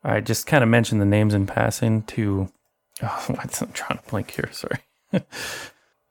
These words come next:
Uh, to Sergeant Terry, you know, 'cause I saw when I was researching them that they're in the, uh, Hermetic Order of the Silver Twilight. And he told me, he got real stern, like he does, you know.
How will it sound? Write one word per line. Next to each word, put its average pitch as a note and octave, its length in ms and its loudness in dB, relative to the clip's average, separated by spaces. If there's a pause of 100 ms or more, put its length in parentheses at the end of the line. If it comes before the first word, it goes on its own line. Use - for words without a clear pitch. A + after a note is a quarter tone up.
(280)
Uh, G#2 200 2
to G2 340 0
Sergeant F#2+ 460 2
Terry, A#2+ 340 4 (160)
you B2 100 0
know, A#2 240 4
'cause A2+ 240 -2 (160)
I A2+ 60 -2
saw G#2 400 4 (340)
when G#2+ 140 2
I G2 60 4
was F#2+ 100 2
researching G#2 460 0
them G2+ 160 4
that G2 160 0
they're G2+ 180 2
in F#2+ 140 0
the, F#2+ 240 0
uh, F#2 200 0 (220)
Hermetic G2+ 400 0
Order G#2 400 0
of - 80 -20
the - 100 -6
Silver G2+ 320 0
Twilight. A2+ 480 0 (460)
And G2+ 180 2
he G2 80 2
told A2+ 300 2
me, G2 320 4 (480)
he C3 80 2
got E3+ 160 6
real D#3 160 6
stern, C3+ 420 4 (140)
like B2 220 2
he A2+ 80 0
does, G#2 420 2
you A2+ 100 4
know. G2+ 200 4